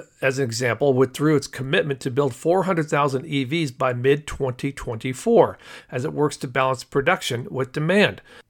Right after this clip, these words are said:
But it's holding on to its twenty twenty-five capacity target, not mentioned how many, and a goal to make E Vs profitable by then, that is twenty twenty-five.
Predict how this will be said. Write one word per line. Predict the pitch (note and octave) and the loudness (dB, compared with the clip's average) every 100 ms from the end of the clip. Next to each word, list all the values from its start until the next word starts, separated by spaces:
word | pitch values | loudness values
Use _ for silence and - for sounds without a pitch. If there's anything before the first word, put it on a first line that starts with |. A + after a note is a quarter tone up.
| _ _ - | _ _ -2
But | D3 | -2
it's | - | 0
holding | F3+ F#3 F#3 E3 | 2 4 4 6
on | E3+ C#3 B2 | 6 4 0
to | D3 | -2
its | C3 | -2
twenty | - G3 - | -4 -6 -4
twenty-five | E3+ E3+ D3+ C#3+ E3 D#3+ D3 | -4 -4 -2 -2 4 4 4
capacity | - A#2+ F3 G3 F#3+ C#3+ | -2 -4 0 0 0 -4
target, | - A2+ A#2+ C3+ | 0 0 0 -4
not | C#3+ C3 B2+ | -2 -2 -2
mentioned | B2 A#2+ A2+ | -4 -6 -8
how | - A#2 | -6 -6
many, | G#2+ F3+ D#3 A#2+ C#3+ - - - | 0 2 2 -2 -8 -18 -20 -16
and | - B2+ C3 - | -2 0 0 -2
a | C#3 | -4
goal | B2 D3 D#3+ D#3 | 0 6 8 8
to | D#3 | 4
make | D3 C3+ C3 | 0 0 -2
E | - C3+ | -6 -4
Vs | C3+ B2+ - _ | -2 -4 -8 _
profitable | - G#3 G#3+ C3+ A#2+ A2+ A#2+ _ _ | 0 2 2 0 -2 -4 -6 _ _
by | C3 B2 A#2+ B2 - | -8 0 2 2 0
then, | C3 D#3+ C#3 G2+ | 2 4 4 2
that | A2 B2 | -2 -2
is | A2 | -4
twenty | - C3 A#2 | -6 -6 -6
twenty-five. | - A2 G#2 - E3+ C3 A2 | -8 -8 -6 4 6 6 2